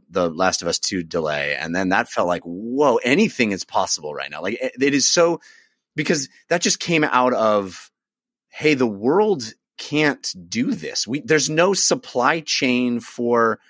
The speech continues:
a large portion of the people that want this to get it." Uh, and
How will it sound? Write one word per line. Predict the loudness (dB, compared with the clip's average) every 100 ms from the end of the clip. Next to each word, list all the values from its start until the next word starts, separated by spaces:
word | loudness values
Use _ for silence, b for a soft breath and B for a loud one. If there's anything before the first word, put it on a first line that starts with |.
| b -2
a | 0
large | 2 2 2 2 -4
portion | -2 0 0 -2
of | -2
the | -6
people | -8 -8 -2 0 2 0 -4 _ -2
that | -2
want | 0 0 0 0
this | -2 0 -4
to | -6 -2
get | 2 4
it." | 2 -2 -10 -14 b b b 0
Uh, | 2 2 -2
and | -2 2 2 0